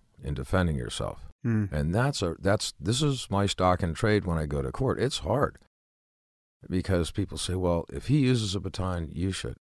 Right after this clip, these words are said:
Speaker 1: No, we're not required to. We're required to neutralize a suspect's actions. By law, we're allowed to apply that force necessary to bring, to take a suspect and bring him into control,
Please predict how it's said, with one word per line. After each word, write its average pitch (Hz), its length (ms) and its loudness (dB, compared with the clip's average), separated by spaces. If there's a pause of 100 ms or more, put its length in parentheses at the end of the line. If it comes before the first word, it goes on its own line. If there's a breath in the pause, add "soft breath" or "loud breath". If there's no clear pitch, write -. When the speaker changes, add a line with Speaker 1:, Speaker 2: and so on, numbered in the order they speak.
Speaker 1:
No, 101 400 0 (340)
we're 110 200 2
not 143 180 2
required 120 520 2
to. - 120 -4 (180)
We're 90 160 2
required 113 640 4
to 78 300 0 (460 loud breath)
neutralize 98 720 4
a 85 80 -2
suspect's 80 640 -2
actions. 71 520 -4 (160)
By 90 200 4
law, 92 320 6
we're 80 200 0
allowed 65 400 -2 (100)
to 64 340 -6
apply 73 380 -4
that 73 240 0
force 98 320 -2
necessary 78 640 -4
to 71 100 -10
bring, 71 280 -2
to - 220 -8 (280)
take 80 200 -2
a 92 60 -2
suspect 73 580 -2 (340 loud breath)
and 87 160 2
bring 78 160 2
him 71 100 2
into 67 180 -2
control, - 480 0